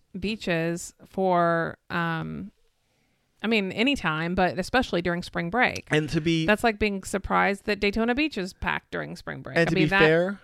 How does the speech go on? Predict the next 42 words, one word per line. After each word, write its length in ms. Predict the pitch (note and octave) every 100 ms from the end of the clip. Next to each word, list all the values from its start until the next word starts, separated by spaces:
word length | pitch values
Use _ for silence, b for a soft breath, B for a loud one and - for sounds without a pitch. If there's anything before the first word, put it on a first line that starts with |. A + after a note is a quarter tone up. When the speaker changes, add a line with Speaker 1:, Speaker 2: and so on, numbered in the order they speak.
| _
Speaker 1:
that 200 | F#3 F3+ -
happens. 260 | - A#3+ E3
Speaker 2:
no, 160 | F#3 C#3+
it's 160 | -
not. 180 | D#3+ -
But 160 | A3 -
Daytona 360 | G#3 C4+ D4
Beach 240 | A3 G3 E3
isn't 240 | C#3 -
qu-, 80 | - -
I 100 | D3+
guess 300 | D#3+ C#3+ -
it's, 160 | A2+ -
is 100 | A#2+ C3
it, 160 | -
I 80 | A#2
wonder 160 | B2+ B2
if 80 |
it's 80 | G#2
still 180 | - G#2
the 160 | E2+ -
spring 360 | - A2 G#2
break 280 | G2+ G2 F#2+
destination 580 | G2 - G2 F#2+ F#2 F#2+
it 60 |
used 160 | G2 -
to 60 | -
be. 60 |
Speaker 1:
I 40 | G#3
don't 140 | G3+
know, 260 | F#3+ F3+ E3+
but 120 | G3
it's 240 | F3+ -
got 260 | G3 F#3 F3+
that 300 | E3+ E3 -
kind 180 | - E3
of 60 | -
stigma. 380 | - - D#3+
Speaker 2:
It 80 | C#3
does. 280 | A2 G2+ G2 B B B B
Um, 420 | C#3 C3 B2+ B2+ B2 -
but 240 | C#3+